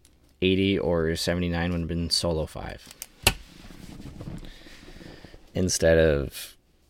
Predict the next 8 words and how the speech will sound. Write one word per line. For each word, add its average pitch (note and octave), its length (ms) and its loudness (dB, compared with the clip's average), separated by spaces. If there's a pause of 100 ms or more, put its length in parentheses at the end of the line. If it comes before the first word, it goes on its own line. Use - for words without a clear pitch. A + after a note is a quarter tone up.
(1500)
solo D#2 400 4
fourteenth. - 760 -6 (4000)
So - 200 -2
realistically, E2+ 840 0 (520)
I E2+ 120 2
said D2+ 280 -6
seven G#2+ 260 2
shots. - 500 -2